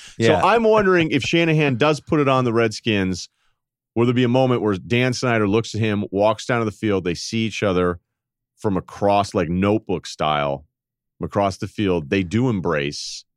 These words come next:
Speaker 2: and then Snyder on the spot says, "What does it take to get you back home?"
Speaker 1: And Dan Snyder says, I was misinformed LeBron said I was misinformed with my information. I, I don't know. I was trying to pull LeBron in this somehow.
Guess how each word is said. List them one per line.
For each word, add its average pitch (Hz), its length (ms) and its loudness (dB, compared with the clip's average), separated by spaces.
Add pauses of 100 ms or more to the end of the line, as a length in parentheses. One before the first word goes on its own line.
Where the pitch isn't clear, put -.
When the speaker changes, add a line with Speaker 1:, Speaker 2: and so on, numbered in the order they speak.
(260)
Speaker 2:
and 87 180 -4
then 87 140 -2
Snyder 90 440 -2
on 87 200 -2
the 85 80 -6
spot 78 480 -4
says, 69 260 -10 (120)
"What 82 200 -4
does 87 140 -4
it 87 100 -10
take 80 260 -6
to - 80 -20
get 71 240 -12
you 78 60 -12
back 62 280 -10
home?" - 240 -18 (360)
Speaker 1:
And 127 100 -4
Dan 135 220 2
Snyder 123 320 2
says, 107 580 -2 (520)
I 131 100 2
was 110 220 -2
misinformed 117 1040 -2 (1300)
LeBron 131 400 2
said 135 180 2
I 120 120 4
was 104 120 -2
misinformed 113 880 -2
with - 200 -10
my 110 400 -2
information. 107 880 -4
I, 135 120 0
I - 20 2
don't 127 160 0
know. 120 120 2
I 107 40 0
was 104 100 -4
trying 127 180 0
to 113 40 -2
pull 127 160 0
LeBron 110 380 2
in 101 80 -2
this 95 160 -4
somehow. 87 320 -6